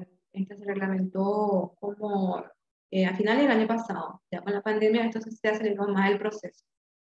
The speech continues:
Pero es bastante nueva. Eh, la manera de constituir. Dice, a diferencia de los tipos societarios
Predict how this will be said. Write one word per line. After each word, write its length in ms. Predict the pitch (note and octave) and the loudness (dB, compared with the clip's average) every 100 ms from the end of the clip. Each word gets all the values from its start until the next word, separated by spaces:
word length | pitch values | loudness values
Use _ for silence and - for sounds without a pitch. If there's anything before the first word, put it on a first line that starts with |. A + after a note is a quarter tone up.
| _ _ _ _ _ _ _ _ _ | _ _ _ _ _ _ _ _ _
Pero 140 | A#3+ G3+ | 2 4
es 100 | A3 | 4
bastante 400 | A#3+ G#3 G3 G3+ | 4 2 2 2
nueva. 420 | F#3 - - - _ _ _ _ _ _ _ _ _ _ _ _ _ _ - | 0 -4 -12 -20 _ _ _ _ _ _ _ _ _ _ _ _ _ _ 0
Eh, 340 | A3+ A3+ A3+ | 2 6 6
la 140 | A#3 B3+ | 6 4
manera 260 | C#4 D#4+ | 4 4
de 60 | E4 | 2
constituir. 760 | E4+ F4 E4+ C4+ G3 - - _ _ - | 0 0 0 2 2 0 -6 _ _ -6
Dice, 260 | G#3 G3 - | -2 -2 -4
a 100 | - | -4
diferencia 960 | G#3 A#3+ C4 C#4 D4 D#4+ - F4 F4+ A#3+ | -4 0 2 4 2 -2 0 2 2 -2
de 240 | A#3 A3+ A3+ | -2 -2 0
los 420 | A#3+ C4 D4+ - _ | 0 0 -2 -8 _
tipos 300 | C4 C4 D4+ | -10 -6 -6
societarios 760 | F#4+ F#4 - A3 G3 G3 G#3+ | -4 -6 -4 0 0 2 0